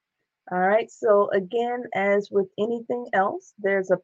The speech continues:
penalty for late filing. So if you don't file your quarterly contribution wage report on time, you end up paying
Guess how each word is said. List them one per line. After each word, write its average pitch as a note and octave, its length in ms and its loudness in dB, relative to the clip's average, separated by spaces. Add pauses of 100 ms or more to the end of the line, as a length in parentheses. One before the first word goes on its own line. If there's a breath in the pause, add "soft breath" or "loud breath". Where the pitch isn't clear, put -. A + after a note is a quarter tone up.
(100)
penalty A3 540 -8
for A3 100 -4
late F#3+ 320 0 (240)
filing. G3+ 600 0 (420)
So F#3+ 240 2
if F#3+ 180 0
you A3 120 -8
don't G#3+ 320 0
file G#3 540 2
your F#3+ 420 2
quarterly G3+ 500 -2
contribution G3+ 1200 -8
wage A3 680 -4 (320)
report A#3 580 -2 (500)
on G#3 200 -4
time, C4 440 -8 (600)
you A#3 260 -6 (200)
end G#3 520 -2
up G3+ 200 2 (120)
paying F#3+ 320 -2